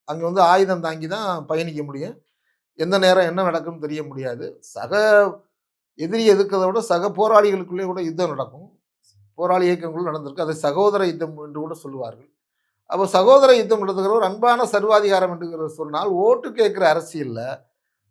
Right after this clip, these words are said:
நான் சர்வாதிகாரியாத்தான் இருப்பேன் அப்படின்னா, இது அதிபர்னு சொல்லிக்கிறதுக்கெல்லாம் வந்து இங்க வேலை கிடையாது. அப்படிப்பட்ட லாஜிக்கலா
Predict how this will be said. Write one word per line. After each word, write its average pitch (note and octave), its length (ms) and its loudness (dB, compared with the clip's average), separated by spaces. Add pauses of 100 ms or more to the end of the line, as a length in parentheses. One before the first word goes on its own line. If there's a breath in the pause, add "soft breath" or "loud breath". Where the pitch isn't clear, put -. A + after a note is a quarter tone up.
(160)
நான் C#3 240 -6
சர்வாதிகாரியாத்தான் A#3 920 6
இருப்பேன் G#3+ 320 2
அப்படின்னா, F#3 340 -2
இது G3 120 0
அதிபர்னு B3+ 580 2
சொல்லிக்கிறதுக்கெல்லாம் G3 640 -4
வந்து F3+ 100 -10
இங்க D#3+ 120 -12
வேலை D3 260 -8
கிடையாது. A#2 400 -14
அப்படிப்பட்ட D#3 480 -2
லாஜிக்கலா E3+ 720 -2